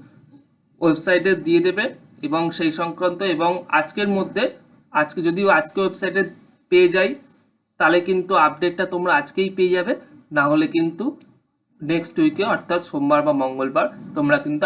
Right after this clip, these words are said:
আপডেটটা পেয়ে যাবে Gift of the Gap edu চ্যানেলের পক্ষ থেকে। ফর্ম ফিল আপ শুরু হচ্ছে চোদ্দোই মার্চ, চোদ্দোই মার্চ দু হাজার উনিশ থেকে কিন্তু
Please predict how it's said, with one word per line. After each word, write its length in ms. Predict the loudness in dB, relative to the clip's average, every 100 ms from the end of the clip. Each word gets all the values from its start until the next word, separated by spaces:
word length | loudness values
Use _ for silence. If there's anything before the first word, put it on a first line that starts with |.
| 0
আপডেটটা 380 | -2 -12 -4 -4 -2
পেয়ে 180 | -2 0
যাবে 180 | -2 -6 -10 _ _ _ _ 0
Gift 200 | 0 2 0
of 60 | 0
the 80 | 0 0
Gap 140 | 0 0
edu 120 | 0 -2
চ্যানেলের 380 | -4 -2 -2 -4 -8 _
পক্ষ 180 | -6 -6 -8 -8
থেকে। 180 | -8 -10 -14 -16 0
ফর্ম 160 | 2 2
ফিল 140 | 2 2
আপ 60 | 2
শুরু 120 | 0 0
হচ্ছে 240 | 0 -4 -6 -6 _ 0
চোদ্দোই 440 | 2 2 2 2 2 0
মার্চ, 220 | 0 0 -4 -16 _
চোদ্দোই 380 | -4 -2 2 2 4
মার্চ 180 | 2 0 -4
দু 40 | -2 -2
হাজার 200 | 0 -2 -2
উনিশ 160 | -4 -4
থেকে 160 | -6 -4
কিন্তু 220 | -6 -4